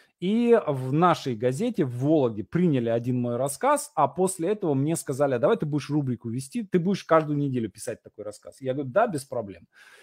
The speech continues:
Вот. И какое-то время я эти рассказы там писал, и их каждую неделю публиковали. Вот, поэтому, но если бы этот рассказ не приняли, двенадцатый, да, я бы сто рассказов писал совершенно спокойно, да.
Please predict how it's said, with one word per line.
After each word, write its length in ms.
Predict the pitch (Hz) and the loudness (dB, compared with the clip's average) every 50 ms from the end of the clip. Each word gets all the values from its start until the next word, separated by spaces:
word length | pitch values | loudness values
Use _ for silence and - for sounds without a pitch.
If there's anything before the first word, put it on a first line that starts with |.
| - - _ _ - | -20 -20 _ _ 2
Вот. 440 | 139 139 143 139 127 117 113 - _ | 4 6 8 8 8 6 6 2 _
И 440 | - 151 160 170 175 175 180 175 160 | -2 0 2 2 4 4 4 4 2
какое-то 420 | - 147 131 208 208 202 202 143 | 2 0 0 2 2 2 2 0
время 300 | 131 135 156 160 160 143 | 0 0 0 0 0 0
я 120 | 131 131 135 | 0 0 -2
эти 140 | 135 131 127 | -2 -2 -4
рассказы 420 | 120 117 - - 139 131 123 113 | -4 -4 -4 -4 -4 -4 -4 -6
там 200 | - 120 113 107 | -10 -10 -12 -12
писал, 340 | - 120 - - 190 202 170 | -12 -10 -6 -4 -2 0 0
и 80 | 135 | 0
их 100 | 135 135 | 0 -2
каждую 360 | - - 139 131 127 123 117 117 | -2 -2 -2 -2 0 -2 -2 0
неделю 320 | 113 107 110 127 117 104 | -2 -2 -2 -4 -4 -4
публиковали. 680 | - 113 107 107 110 - - 110 104 98 87 - - - _ _ _ - - _ _ | -6 -8 -8 -8 -8 -4 -4 -2 -2 -2 -4 -8 -14 -20 _ _ _ -20 -20 _ _
Вот, 420 | - 147 165 208 180 123 - - - | 6 8 10 10 10 8 6 4 8
поэтому, 540 | 139 160 196 240 240 240 - 143 113 113 - | 12 12 12 12 12 10 8 0 -2 0 4
но 220 | 143 170 208 220 | 6 6 6 6
если 460 | 196 160 135 190 277 285 - - 208 | 4 2 0 0 0 0 0 -2 -4
бы 400 | 202 160 175 185 175 160 156 156 _ _ _ - | -2 2 4 6 6 6 4 2 _ _ _ -2
этот 340 | 208 202 196 175 151 - | -2 0 0 0 0 0
рассказ 400 | 180 160 175 - - 202 160 - | 2 2 2 2 4 2 2 2
не 100 | - 165 | 2 0
приняли, 360 | 170 - 269 339 339 311 220 165 | 0 2 2 2 4 4 4 2
двенадцатый, 580 | 135 131 151 170 175 151 127 - - - 117 | 2 2 0 2 4 2 2 0 -4 -10 -2
да, 160 | 107 165 254 | 2 2 4
я 220 | 285 185 175 277 311 | 4 4 4 4 6
бы 120 | 320 294 | 6 4
сто 260 | - - - 254 254 | 2 4 6 8 8
рассказов 520 | 269 247 196 - - 202 196 190 190 151 - | 8 8 6 4 0 0 0 0 -2 -4 -6
писал 480 | - 143 131 - 165 165 165 165 170 - _ _ _ | -8 -10 -6 -4 -2 -2 -4 -4 -10 -16 _ _ _
совершенно 440 | - - 139 131 117 - 143 139 131 | -10 -6 -6 -6 -4 -4 -4 -4 -4
спокойно, 480 | 123 - - 113 - - 104 95 - _ _ _ _ _ _ _ _ _ - | -6 -8 -12 -14 -12 -12 -14 -14 -14 _ _ _ _ _ _ _ _ _ 2
да. 300 | 120 156 202 208 - | 4 4 4 2 0